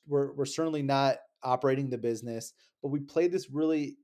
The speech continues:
kind of interstitial role between the two, the kind of this liaison between those two. And so from that, I ultimately met my business partner with, uh, for Generator. So, uh, his name's Joe Kyrgyz. Joe was also a lawyer.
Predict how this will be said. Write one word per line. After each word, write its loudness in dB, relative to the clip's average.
kind -6
of -18
interstitial -4
role 2
between -10
the -10
two, -8
the -10
kind -8
of -8
this -10
liaison -6
between -14
those -10
two. -8
And -4
so 6
from 2
that, 6
I 6
ultimately 2
met 4
my 4
business 2
partner 4
with, 0
uh, -2
for 0
Generator. 0
So, 4
uh, -2
his -6
name's -4
Joe 4
Kyrgyz. 0
Joe 4
was 2
also 2
a 6
lawyer. -2